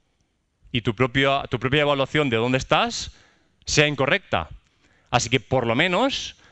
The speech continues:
también debemos de tener la sencillez, la humildad de pensar, "A lo mejor no estoy donde creo que estoy. Voy a prestar atención, quizá Dios quiera decirme algo". Y me voy acercando al inicio. Quiero hablarte de tres tipos de conflictos.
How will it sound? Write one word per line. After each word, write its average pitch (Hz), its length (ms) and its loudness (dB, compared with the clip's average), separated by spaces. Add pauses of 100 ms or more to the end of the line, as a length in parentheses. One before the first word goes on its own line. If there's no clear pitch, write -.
también 131 260 2
debemos 143 440 0
de 113 100 0
tener 117 260 -2
la 135 340 0
sencillez, 131 680 -2
la 117 120 0
humildad 113 320 0
de 156 80 0
pensar, 123 280 0
"A 113 80 -4
lo 104 80 -4
mejor 127 280 -2
no 131 60 2
estoy 127 200 -2
donde 123 260 0
creo 127 160 0
que 127 60 0
estoy. 180 400 0 (680)
Voy 107 300 2
a 147 60 2
prestar 127 280 0
atención, 131 680 -2 (360)
quizá 110 320 2
Dios 107 320 0
quiera 107 260 0
decirme 101 540 -4 (100)
algo". 87 380 -2 (720)
Y 170 100 -2
me 185 80 4
voy 226 100 6
acercando 185 640 2 (560)
al 120 160 2
inicio. 120 520 0 (1400)
Quiero 220 160 4
hablarte 202 280 2
de 180 100 2
tres 160 220 0
tipos 151 260 2
de 135 80 2
conflictos. 92 840 -6